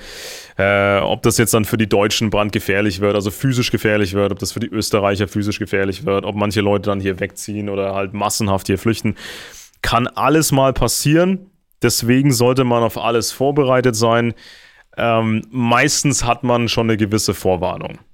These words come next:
Also wenn man, ja, wenn man halt belesen ist oder wenn man die richtigen Programme guckt oder sowas, dann weiß man schon,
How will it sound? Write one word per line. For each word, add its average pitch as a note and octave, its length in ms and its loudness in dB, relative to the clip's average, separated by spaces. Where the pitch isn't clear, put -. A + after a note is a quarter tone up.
Also G2+ 260 -2
wenn B2+ 140 2
man, C#3 420 4
ja, B2+ 220 2
wenn A#2+ 80 2
man A#2 180 4
halt A#2 180 2
belesen A#2+ 440 4
ist B2 180 2
oder G#2+ 120 4
wenn G#2+ 100 2
man A2 100 2
die G#2+ 80 2
richtigen A2 300 0
Programme G#2+ 400 2
guckt A#2 240 0
oder A2 120 4
sowas, G#2 320 2
dann G2+ 300 0
weiß A#2 600 2
man C#3+ 180 4
schon, B2+ 600 2